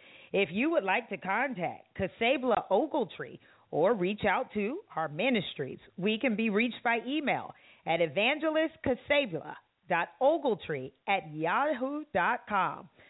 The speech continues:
That's evangelist casabla dot ogletree at yahoo dot com. This powerful, phenomenal woman of God needs no special introduction.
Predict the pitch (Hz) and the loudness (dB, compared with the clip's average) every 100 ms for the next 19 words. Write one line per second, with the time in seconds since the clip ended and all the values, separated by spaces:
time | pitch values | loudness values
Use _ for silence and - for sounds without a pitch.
0 | - _ 170 175 170 202 185 151 254 302 | -20 _ 0 0 0 0 0 2 0 0
1 | 311 302 - 254 - 285 339 277 165 - | 0 0 0 -2 0 2 2 0 -6 -4
2 | 208 233 233 240 339 285 180 151 127 - | 0 0 2 0 0 -2 -2 -8 -12 -10
3 | - 175 143 147 170 240 233 202 180 233 | 0 0 2 0 2 0 -2 2 0 0
4 | 220 202 151 - _ - - - 180 302 | 0 0 0 -6 _ -20 -20 -8 -2 -2
5 | - - - 285 285 185 - - - - | -2 -4 0 4 4 2 -2 -10 -10 -4
6 | 214 185 202 247 262 214 156 123 156 240 | -2 -2 0 2 2 -2 -6 -4 -2 0
7 | 233 180 131 147 123 - 170 208 180 - | 0 -2 0 -2 -2 -6 -2 -2 -2 -4
8 | 180 190 269 339 - - 254 - 277 214 | -2 4 4 2 -2 0 0 2 -2 0
9 | 214 214 233 175 151 - - - | -4 -4 -2 2 0 -2 -16 -16